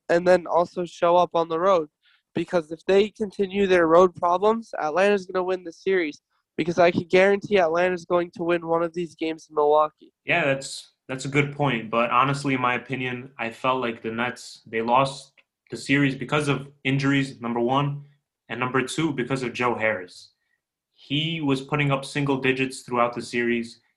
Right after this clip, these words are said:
Speaker 2: He was having an awful series against the Bucks. And give some respect to Blake Griffin. He had a great game seven. He put up seventeen points, eleven boards.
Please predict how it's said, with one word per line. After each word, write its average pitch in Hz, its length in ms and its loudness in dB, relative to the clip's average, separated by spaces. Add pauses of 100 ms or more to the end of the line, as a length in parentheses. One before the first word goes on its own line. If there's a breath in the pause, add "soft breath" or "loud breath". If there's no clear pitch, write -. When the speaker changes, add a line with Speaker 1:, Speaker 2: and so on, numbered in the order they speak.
Speaker 2:
He 117 60 -12
was 117 140 -6
having 135 260 0
an 123 180 -6
awful 135 380 4
series 123 360 -4
against 120 300 -4
the 113 80 -4
Bucks. 110 520 0 (360)
And 131 400 -4
give 147 160 2
some 240 200 -2
respect 147 460 -4
to 127 60 -2
Blake 120 280 0
Griffin. 117 420 -6
He 117 140 -14
had 139 160 0
a 135 40 -2
great 131 520 -2 (260)
game 123 220 0
seven. 120 520 -2 (180)
He - 60 -12
put 151 140 -2
up 175 100 -2
seventeen 135 560 -4
points, 123 420 -6
eleven 123 380 -2
boards. 120 580 -2